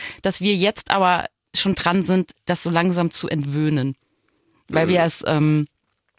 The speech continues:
Speaker 1: glauben zumindest, dass es ihm, bei ihm ein bisschen einfacher gehen könnte, weil er einfach diesen Schnulli nur mit der Nacht verbindet.
Speaker 2: Mhm.
Speaker 1: Mal gucken, wie blauäugig das ist.
Speaker 2: <laughs>
Speaker 1: Neue Herausforderung.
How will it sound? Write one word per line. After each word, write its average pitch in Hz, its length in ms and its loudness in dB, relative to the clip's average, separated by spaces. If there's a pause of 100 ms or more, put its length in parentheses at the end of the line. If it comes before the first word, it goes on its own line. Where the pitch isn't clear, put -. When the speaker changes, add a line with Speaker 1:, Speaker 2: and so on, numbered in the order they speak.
(600)
Speaker 1:
glauben 175 440 2
zumindest, 196 440 2
dass 170 100 -2
es 156 120 -6
ihm, 175 260 -2 (200)
bei 165 80 2
ihm 190 120 0
ein 175 40 2
bisschen - 200 -2
einfacher 156 360 -2
gehen 156 280 0
könnte, 165 360 0
weil 147 160 2
er 139 140 0
einfach 143 240 -6
diesen 143 360 -2 (240)
Schnulli 151 340 0
nur 151 120 2
mit 151 160 -2
der 143 60 -4
Nacht 139 220 -6
verbindet. 135 480 -4
Speaker 2:
Mhm. 110 320 -4 (100)
Speaker 1:
Mal 143 100 -4
gucken, 151 320 -4
wie 143 60 -2
blauäugig 139 500 -4
das 135 140 -6
ist. 127 180 -6
Speaker 2:
<laughs> 113 440 -2 (220)
Speaker 1:
Neue 165 300 2
Herausforderung. 143 720 -2